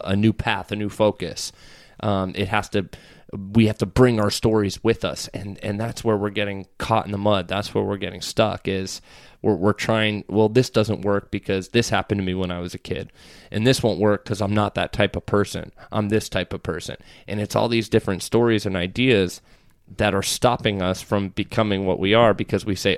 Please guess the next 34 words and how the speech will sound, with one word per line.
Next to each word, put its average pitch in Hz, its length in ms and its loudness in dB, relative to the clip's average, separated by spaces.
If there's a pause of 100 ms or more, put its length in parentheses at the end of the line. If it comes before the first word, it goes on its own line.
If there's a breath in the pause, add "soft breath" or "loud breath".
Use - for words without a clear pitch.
"Oh, 110 120 8
that's 104 260 2
who 104 180 6
I 95 120 0
am." 95 360 -2 (600 soft breath)
But 104 240 4 (120)
you're 113 220 6
labeling 110 560 6
who 117 120 4
you 98 240 6
are. 104 320 4 (200)
Uh, 101 80 0
you're, 98 300 2
you're, 95 260 -2 (180)
you're 90 440 0 (280)
writing 110 400 2
a 104 60 -2
story 110 480 2
or 98 80 2
you're 95 160 0
giving 104 300 -2
credence 107 400 0
to 117 160 4
something 98 440 -2
that 92 200 0
you, 95 260 0
you're 95 140 -2
saying 104 360 0
you 95 140 2
are. 98 200 2 (360 loud breath)
You're 104 140 0
none 139 180 4
of - 120 -4
that. - 280 -12